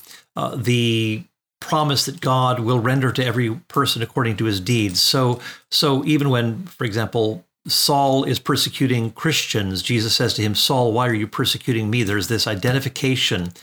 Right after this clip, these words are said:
of Jesus with his new covenant community. And that is a carryover from those themes in the Old Testament where God identifies with his people, that he will bless those who bless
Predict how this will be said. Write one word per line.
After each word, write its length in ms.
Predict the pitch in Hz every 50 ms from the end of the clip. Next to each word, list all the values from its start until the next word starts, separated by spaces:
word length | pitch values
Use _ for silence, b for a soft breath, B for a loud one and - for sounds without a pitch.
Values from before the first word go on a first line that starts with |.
| B B B -
of 140 | 120 107
Jesus 480 | 98 - 127 120 101 113 113 - - -
with 300 | 127 151 147 131 - -
his 380 | - 123 110 104 101 - - b b b b b _ -
new 220 | 123 127 135 135
covenant 420 | 135 - 147 135 113 117 117 - -
community. 580 | - 123 120 117 123 123 110 98 98 87 90 - _ B B B B B B _
And 300 | 165 143 135 131 127 120
that 140 | 139 143 131
is 60 | 123
a 60 | 131
carryover 600 | 131 - - 147 131 123 117 120 113 98 113 101
from 420 | - - - 143 143 139 135 127 113
those 300 | 113 110 107 101 - -
themes 420 | - 131 120 113 107 104 98 -
in 160 | 135 135 139
the 100 | 135 123
Old 180 | 117 107 104 -
Testament 400 | - 104 92 - - 120 - 139
where 120 | 113 104
God 240 | 95 98 117 117 117 117
identifies 580 | 107 95 113 107 107 104 - 117 107 101 -
with 100 | 123 110
his 120 | 110 107 -
people, 360 | - 113 98 - - 104 95
that 140 | 104 101 95
he 80 | 113
will 120 | 110 104 92
bless 340 | 87 113 117 113 110 -
those 200 | - 117 110 101
who 100 | - 107
bless 400 | 98 90 104 104 104 - - -